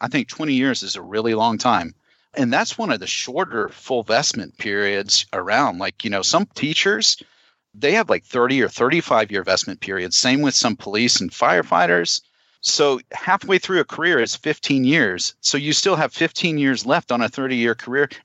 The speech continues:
Anything could happen during that time frame. I mean, any number of things. So yes, I do encourage to invest. I will say, you know, at a personal level, you know, my wife and I always saved right around thirty percent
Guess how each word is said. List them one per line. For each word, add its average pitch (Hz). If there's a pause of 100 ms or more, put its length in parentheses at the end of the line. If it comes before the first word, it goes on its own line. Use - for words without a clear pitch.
(140)
Anything 170
could 104
happen 110
during 104
that 92
time 110
frame. 85
I 120
mean, 120
any 156
number 131
of 92
things. 87 (420)
So -
yes, 139
I 147
do 143
encourage 151
to 151
invest. 143
I 120
will 120
say, 117 (140)
you 127
know, 117
at 110
a 98
personal 160
level, 156 (360)
you 120
know, 113
my 113
wife 127
and 110
I 123
always 113
saved 117
right 107
around 107
thirty 113
percent -